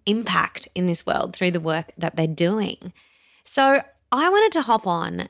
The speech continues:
today and chat to you about the F word. Yeah, I know. Stick with me. It may not be the F word that you've, that, you know, a lot of people,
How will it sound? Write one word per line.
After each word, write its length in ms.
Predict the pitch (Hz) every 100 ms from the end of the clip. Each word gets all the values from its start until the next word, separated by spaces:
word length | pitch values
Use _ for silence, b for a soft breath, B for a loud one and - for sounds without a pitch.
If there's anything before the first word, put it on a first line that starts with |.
| -
today 580 | 214 180 160 151 160 -
and 180 | 190 208
chat 320 | - 220 -
to 100 | -
you 440 | 240 165 160 147 160 B B B B _
about 560 | 214 185 160 156 - _ _ _ _ _
the 240 | 180 190 -
F 260 | 180 160 -
word. 460 | - - - - - _ _ _ _ _ _ _ b b b b b _ _ _
Yeah, 360 | 180 160 151 - - _
I 100 | 190
know. 200 | 185 135 - -
Stick 280 | - 208
with 160 | 175 160
me. 240 | 151 - _ _ _ _ _ _ _ _ -
It 140 | 220
may 120 | 180
not 120 | 185 208
be 120 | 302
the 140 | - -
F 160 | 285
word 180 | 302 294
that 160 | - 330
you've, 180 | 330 _ _
that, 200 | - - _ _ _
you 160 | 277
know, 300 | 233 196 262 -
a 40 |
lot 140 | 254 226
of 80 | 214
people, 400 | 214 196 208